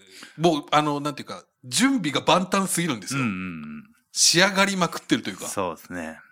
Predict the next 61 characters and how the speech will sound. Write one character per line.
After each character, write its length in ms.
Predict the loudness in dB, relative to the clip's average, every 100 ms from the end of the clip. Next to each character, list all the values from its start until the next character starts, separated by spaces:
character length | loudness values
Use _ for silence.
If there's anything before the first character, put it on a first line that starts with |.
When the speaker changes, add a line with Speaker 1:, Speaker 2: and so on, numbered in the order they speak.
| _
Speaker 2:
う 40 | -14
ん。 420 | -12 -10 -12 -14 -18 -14
Speaker 1:
タ 160 | -6 -4
イ 60 |
ミ 140 | -4 -6
ン 60 |
グ 80 | -6
的 180 | -6 -6
に 80 | -8
も。 340 | -10 -14 -14 -8
Speaker 2:
で、 100 | -2
海 240 | 2 4
外 120 | 2
の 120 | 0 0
ね、 200 | 0 0 -4
名 240 | -4 0 0
だ 100 | 2
た 120 | 2
る 80 | 2
選 180 | -2 -6
手 160 | -8
と 0 |
戦 140 | -10 -10
っ 40 | -8 -8
て、 60 | -6
Speaker 1:
戦 140 | -6
っ 40 | -6
て。 340 | -6 -6 -2
Speaker 2:
話 100 | 4
題 180 | 4 4
性 200 | 0 -4
も 180 | -2 -2
あ 60 | -4
る 100 | -6
と。 180 | -14
Speaker 1:
こ 200 | -16 -16
の 60 | -16
間 220 | -16 -6
ね、 80 | 0
Speaker 2:
う 20 |
ん。 40 | 0
Speaker 1:
や 60 |
っ 40 | -2
ぱ 120 | -6
り 80 | -8
あ 80 |
の、 380 | -10 -16 -18 -18 -12
ブ 60 |
ラ 120 | -10
イ 60 | -10
ア 120 | -14
ン 60 | -18
も 60 | -20 -18 -6
倒 220 | -2 -2
し 80 | -4
て 100 | -12
る 120 | -16
ん 100 | -16
で。 80 |
Speaker 2:
は 60 |
い。 40 | -12